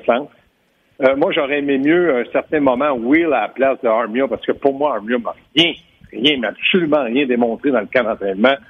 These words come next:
C'est comme s'il s'était assis sur le beau contrat que Marc Bergevin lui a consenti. Dans le cas de Drouin, c'est sûr qu'il devait pas être content, mais c'est une tape ses doigts, c'est une leçon.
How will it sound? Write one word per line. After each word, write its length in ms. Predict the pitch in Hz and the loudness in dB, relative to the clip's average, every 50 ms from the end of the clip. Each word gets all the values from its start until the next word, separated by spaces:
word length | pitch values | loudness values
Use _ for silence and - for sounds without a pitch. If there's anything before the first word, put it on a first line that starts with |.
| - - - _ _ _ | -20 -20 -20 _ _ _
C'est 100 | - - | -14 -4
comme 200 | - - 160 151 - - | -2 0 0 0 -2 -4
s'il 140 | 143 123 - - | -4 -4 -4 -2
s'était 320 | - 117 - - 147 135 - _ | -4 -4 0 0 0 -2 0 _
assis 360 | 143 135 - - - 185 147 | -4 -4 -4 -4 -6 -6 -6
sur 180 | - - 123 113 | -2 0 2 2
le 140 | 107 104 92 | 2 2 2
beau 220 | 87 127 151 139 | 0 0 0 0
contrat 380 | - 131 104 104 95 - 135 120 | 0 -2 -2 -2 -2 -2 -4 -4
que 140 | - - 113 | -2 -4 -2
Marc 220 | 98 110 120 101 95 | 0 0 0 0 -2
Bergevin 460 | 95 110 98 98 104 98 101 120 123 | -2 -2 -2 0 -2 0 0 -2 -2
lui 180 | 107 95 107 101 | -2 -2 -2 0
a 240 | 101 98 92 90 87 - - - - | 0 0 -2 -2 -4 -6 -12 -8 -2
consenti. 640 | - 127 113 - - 113 101 92 - - 127 147 190 - _ _ _ - _ _ _ - - _ - 131 | 0 0 0 0 0 -2 -2 -4 -2 -2 0 -2 -2 -4 _ _ _ -20 _ _ _ -20 -20 _ -2 0
Dans 100 | 135 135 | 0 0
le 60 | 123 | 2
cas 160 | - - 175 | 0 0 -2
de 80 | 151 120 | -2 -2
Drouin, 400 | - 131 117 113 123 143 147 127 - - | -4 -2 0 2 2 0 0 -2 -4 -6
c'est 120 | 110 92 | -8 -4
sûr 220 | - - 151 139 - | 0 0 0 0 0
qu'il 140 | - 107 92 | -2 -2 0
devait 160 | 101 110 - | 2 0 2
pas 160 | - - 139 | 2 -2 -4
être 120 | - - | -4 -4
content, 520 | - - 117 107 92 - - 135 175 214 214 - _ - | -2 0 0 0 0 0 -2 -2 -2 -2 -6 -12 _ -2
mais 140 | 139 185 240 220 - | 0 0 0 0 -2
c'est 60 | - | -4
une 120 | 190 147 - | -4 -4 -2
tape 260 | - 233 240 233 - - - | 0 -2 -2 -2 -4 -2 0
ses 160 | 156 143 117 | 0 0 0
doigts, 320 | - 107 104 113 127 135 - - | 2 2 2 2 2 0 -2 -6
c'est 60 | 147 | -2
une 140 | 135 127 131 | 0 4 4
leçon. 500 | 139 143 131 - - - 120 120 151 208 | 4 4 2 -2 -2 -2 -2 -2 -2 -6